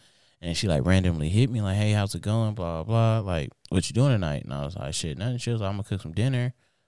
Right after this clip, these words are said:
Um, you know, you wanna come over?" So I was like, "Oh, hell yeah." So in my mind, <laughs> I'm already thinking, like,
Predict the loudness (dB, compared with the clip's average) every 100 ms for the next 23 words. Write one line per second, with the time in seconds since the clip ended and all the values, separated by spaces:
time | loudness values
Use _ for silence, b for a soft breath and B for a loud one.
0 | _ -8 -4 -4 -4 -6 -8 -14 _ _
1 | _ -10 -2 0 2 0 0 2 4 4
2 | 2 -2 -10 _ -6 -6 -6 -10 -4 -2
3 | 0 0 2 2 2 0 -6 _ _ _
4 | _ 2 4 8 8 8 8 6 2 0
5 | -4 _ _ _ _ -2 -2 -2 -6 -4
6 | -6 -4 2 6 10 8 6 2 6 8
7 | 8 2 -2 -6